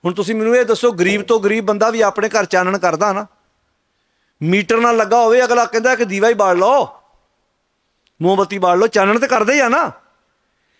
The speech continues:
ਗਰੀਬ ਤੋਂ ਗਰੀਬ ਬੰਦਾ ਵੀ ਜਦੋਂ ਰਾਤ ਪੈਂਦੀ ਆ, ਕਹਿੰਦਾ, "ਚਾਨਣ ਕਰੀਏ ਭਾਈ, ਹਨੇਰੇ 'ਚ ਠੋਕਰਾਂ ਖਾਂਦੇ ਫਿਰਾਂਗੇ।" ਜੇ ਬਾਹਰੀ ਤੌਰ ਤੇ ਸਾਨੂੰ ਚਾਨਣ ਦੀ ਲੋੜ ਆ, ਤੇ ਅੰਦਰ ਵੀ ਚਾਨਣ ਦੀ ਲੋੜ ਆ। ਅੰਦਰ ਚਾਨਣ ਕਰਨਾ ਬਾਣੀ ਨੇ।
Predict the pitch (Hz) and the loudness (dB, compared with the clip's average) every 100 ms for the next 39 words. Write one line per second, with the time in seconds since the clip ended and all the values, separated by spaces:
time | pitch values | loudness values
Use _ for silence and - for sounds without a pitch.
0 | _ _ 151 143 202 254 302 302 330 269 | _ _ -8 -2 2 2 2 2 0 2
1 | 277 302 269 262 285 285 269 269 226 196 | 0 0 0 0 0 0 0 2 2 2
2 | 202 226 240 233 233 269 262 262 285 240 | 2 0 -2 -4 0 -2 0 -2 -2 0
3 | 220 233 233 240 254 233 190 233 233 196 | 0 0 0 0 0 0 0 2 2 2
4 | 170 208 - 196 240 233 180 170 156 156 | 2 0 -2 0 0 0 0 -2 -2 -2
5 | 160 123 - _ _ 120 135 214 269 302 | -4 -10 -20 _ _ -10 -2 0 2 2
6 | 285 185 - _ _ _ _ _ _ _ | 0 -4 -10 _ _ _ _ _ _ _
7 | _ _ 127 117 196 302 370 302 269 247 | _ _ -12 -2 0 2 0 2 0 0
8 | 254 202 214 226 220 196 196 202 214 190 | -2 -2 -4 -4 -2 -4 -2 -6 -6 -6
9 | 185 214 220 - 185 185 240 254 190 165 | -2 -2 -2 -8 -8 -6 -6 -6 -8 -8
10 | 151 143 135 139 175 160 - - 220 220 | -10 -10 -10 -4 -4 -4 -10 -4 -2 0
11 | 240 220 208 214 196 185 214 196 160 160 | -2 -2 -2 -4 -2 -2 -2 -2 -2 -2
12 | 170 170 131 | -2 -4 -8